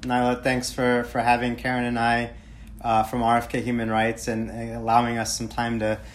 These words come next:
speak on our work and, and, and what we're doing to advance and protect human rights. So, um, to start answering your first part of your question around why, you know, why is Speak Truth to Power a compelling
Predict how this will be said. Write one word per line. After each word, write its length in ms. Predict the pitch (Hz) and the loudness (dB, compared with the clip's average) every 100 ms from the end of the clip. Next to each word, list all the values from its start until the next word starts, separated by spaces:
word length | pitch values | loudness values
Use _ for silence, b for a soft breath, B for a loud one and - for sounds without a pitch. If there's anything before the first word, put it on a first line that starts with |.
| B | B
speak 340 | - - 180 170 | -2 2 4 6
on 80 | |
our 160 | 147 139 | 6 8
work 320 | 139 165 170 | 8 6 4
and, 160 | 139 127 | 2 2
and, 280 | 123 123 123 | 2 2 2
and 280 | 127 123 120 | 0 0 0
what 180 | 131 | 0
we're 140 | 135 131 | 0 0
doing 380 | 127 127 123 120 | 2 2 2 0
to 140 | - | -4
advance 600 | 113 110 117 113 - - B B B B | -4 0 0 0 -4 -6 B B B B
and 140 | 113 110 | -10 -6
protect 400 | 117 - 113 - | -4 -2 -2 -4
human 280 | 120 113 110 | -6 -4 -2
rights. 340 | 110 104 - | -2 -4 -4
So, 400 | - 135 127 123 B B B B | 0 2 2 0 B B B B
um, 460 | 135 127 120 117 - - - - - | 4 6 6 0 -6 -16 -20 -20 -12
to 120 | - 139 | -4 0
start 320 | - 160 160 | 8 8 10
answering 360 | 151 151 151 | 6 4 2
your 100 | 135 | 2
first 300 | 127 139 143 | 4 4 4
part 160 | - 135 | 4 4
of 60 | 123 | 4
your 80 | |
question 440 | 120 123 123 - 120 | 2 2 2 0 -2
around 360 | 110 110 110 | 0 0 2
why, 200 | 110 127 131 | 2 2 2
you 140 | 120 | -4
know, 120 | 113 | 0
why 260 | 110 123 139 | 6 8 8
is 120 | 147 | 4
Speak 280 | - 135 127 | 0 -4 -4
Truth 200 | 127 - | -8 -8
to 80 | 120 | -4
Power 340 | 120 113 113 | 2 4 4
a 100 | 113 | 0
compelling 680 | 113 110 117 117 113 110 | -6 -2 0 0 0 -2